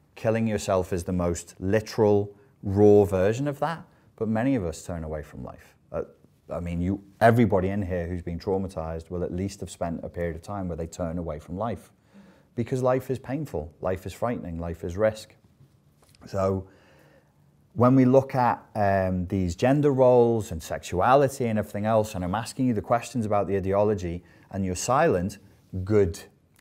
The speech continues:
That is shadow work. That is Jungian shadow work. There's a gap. Fill it.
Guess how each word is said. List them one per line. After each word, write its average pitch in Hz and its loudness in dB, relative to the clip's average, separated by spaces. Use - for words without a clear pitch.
That 117 -2
is 120 0
shadow 123 2
work. 82 -4
That 107 0
is 117 0
Jungian 110 2
shadow 107 -2
work. 85 -6
There's 98 -4
a 95 -2
gap. 113 -2
Fill 101 0
it. - -8